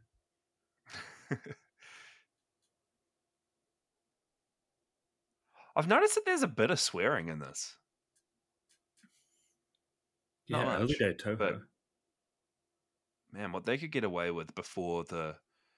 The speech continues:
Speaker 1: children's festival, you know?
Speaker 2: <laughs> What they could get away with in the children's festival is a bit
Speaker 1: <laughs> Yeah,
Speaker 2: more shocking.
Speaker 1: yeah, <laughs> you're right, you're right.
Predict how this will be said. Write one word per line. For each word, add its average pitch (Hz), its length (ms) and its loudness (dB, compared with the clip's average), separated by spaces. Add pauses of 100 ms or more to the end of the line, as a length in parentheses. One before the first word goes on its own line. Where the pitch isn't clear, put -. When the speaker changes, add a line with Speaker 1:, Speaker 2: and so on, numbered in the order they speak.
(240)
Speaker 1:
children's 82 580 -4
festival, 73 540 -10
you 78 80 -14
know? 92 140 -10 (560)
Speaker 2:
<laughs> 123 60 -2 (2500)
What 127 160 2
they 165 100 6
could 113 160 4
get 113 140 6
away 107 140 8
with 101 280 6
in 131 140 6
the 107 60 6
children's 90 440 0
festival 92 420 0
is 151 100 6
a 160 40 6
bit 87 120 4
Speaker 1:
<laughs> - 0 -
Yeah, 92 120 8
Speaker 2:
more 113 100 4
shocking. - 380 0 (520)
Speaker 1:
yeah, - 100 -6 (280)
<laughs> - 300 -8
you're 117 260 0
right, 95 300 -4 (260)
you're 104 100 -2
right. 101 60 -8